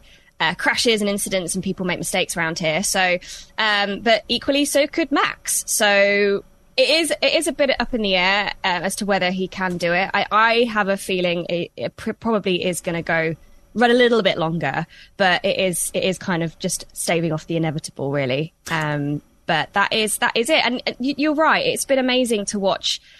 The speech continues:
um, Max, I guess, <laughs> not to bring up last year, but there is an asterisk next to his first championship. This one, there definitely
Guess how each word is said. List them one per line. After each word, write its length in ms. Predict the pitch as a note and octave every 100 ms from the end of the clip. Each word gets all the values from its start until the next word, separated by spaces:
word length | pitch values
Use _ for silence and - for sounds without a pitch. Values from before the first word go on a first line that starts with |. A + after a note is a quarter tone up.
| - -
um, 380 | - F#3+ F3+ F3
Max, 580 | - G#3 F3+ - - - -
I 80 | G#3+
guess, 580 | B3+ B3 B3+ - - - _ _ _ _ _
<laughs> 460 | - - - -
not 180 | A#3+ -
to 100 | -
bring 240 | G#3 - A#3
up 140 | -
last 340 | G3+ G3+ -
year, 340 | A#3 A3 A3 A3 - - -
but 300 | - G3+ G3 - -
there 220 | G#3 G#3
is 140 | G#3
an 80 | G3
asterisk 480 | G3+ - - G3+ -
next 320 | G3+ - -
to 140 | - G3+
his 400 | G3 G3+ - -
first 400 | - G3+ G3+ -
championship. 760 | G#3+ G#3 A3 G#3+ A3 G#3+ - -
This 200 | - G3
one, 200 | - E3+
there 160 | E3 D#3+
definitely 640 | D#3+ E3 D#3+ C#3+ C#3+ C#3+